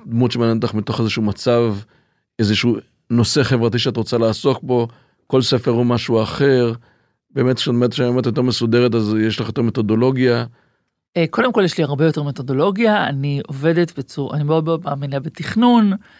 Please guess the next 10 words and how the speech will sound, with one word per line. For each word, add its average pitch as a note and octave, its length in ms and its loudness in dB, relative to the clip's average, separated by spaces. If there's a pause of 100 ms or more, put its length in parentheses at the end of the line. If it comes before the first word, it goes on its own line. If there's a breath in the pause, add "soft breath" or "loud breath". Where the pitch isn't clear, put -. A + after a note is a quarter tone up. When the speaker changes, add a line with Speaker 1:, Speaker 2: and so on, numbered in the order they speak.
(420 soft breath)
Speaker 2:
אני D#3+ 320 2
לא E3 160 2
כותבת D#3+ 320 0
ספר, D3 640 -2 (220)
לא F3 140 4
מתיישבת E3 500 -2
לכתוב D#3 280 -4
מילה, D#3 360 0 (640 soft breath)
לפני E3+ 340 0
שאני, D3+ 540 -2